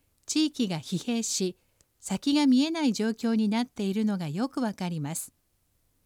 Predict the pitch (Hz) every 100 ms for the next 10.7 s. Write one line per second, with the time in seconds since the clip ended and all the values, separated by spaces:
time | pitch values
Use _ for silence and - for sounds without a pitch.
0 | _ _ _ _ _ - 277 269 247 170
1 | - - 165 277 - 294 277 254 247 254
2 | 254 247 247 185 180 185 165 - _ _
3 | _ _ _ - 320 330 - 247 185 165
4 | 147 - 269 262 247 - 240 247 226 220
5 | 214 202 - 220 226 220 220 - 170 220
6 | 208 190 165 151 - - _ _ _ _
7 | _ _ _ _ _ _ _ _ _ -
8 | 196 294 320 - 330 320 269 226 180 139
9 | 170 233 247 302 294 254 - 202 151 147
10 | 175 220 233 226 - 208